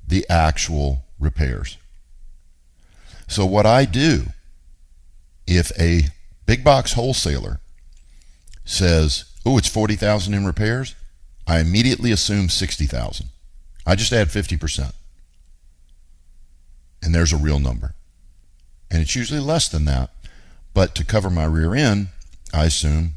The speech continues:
add fifty percent. Doing that, am I gonna put up hard earnest money?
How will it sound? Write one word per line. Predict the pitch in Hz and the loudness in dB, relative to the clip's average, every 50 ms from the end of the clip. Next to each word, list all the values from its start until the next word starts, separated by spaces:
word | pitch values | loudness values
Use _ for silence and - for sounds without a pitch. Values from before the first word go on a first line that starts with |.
| - - - - - - - - - - - - - - - - | -12 -18 -20 -20 -20 -20 -20 -20 -20 -20 -20 -20 -20 -16 -8 -2
add | 76 76 73 73 71 | 0 0 0 0 0
fifty | - 82 76 - 92 | -2 -4 -4 -4 -4
percent. | 82 - 101 - - 143 98 - - - - - - - - - - - - - - - - - - - - - - - - - - - _ - - - - - - - - - - - - - - - _ - - - - - - - - - - | -6 -6 -4 -2 0 0 -2 -2 -4 -12 -20 -20 -20 -20 -20 -20 -20 -20 -20 -20 -20 -20 -20 -20 -20 -20 -20 -20 -20 -20 -20 -20 -20 -20 _ -20 -20 -20 -20 -20 -20 -20 -18 -16 -16 -16 -18 -20 -20 -20 _ -20 -20 -20 -20 -20 -20 -20 -16 -6 -2
Doing | - 123 143 151 139 131 117 | 0 2 2 2 2 2 2
that, | 110 131 165 175 113 73 - - - - - - - - - - - - - - | 2 4 4 4 4 2 0 -6 -12 -14 -16 -20 -20 -20 -20 -20 -20 -10 -2 0
am | 90 92 | 2 2
I | 92 80 | 4 2
gonna | 85 80 73 | 2 2 0
put | - 95 82 | 2 2 2
up | 78 80 - | 2 2 0
hard | 82 80 76 69 | -2 -2 0 0
earnest | 69 71 67 65 - - | 0 0 -2 -2 -4 -4
money? | 67 62 60 - - | -6 -6 -6 -8 -10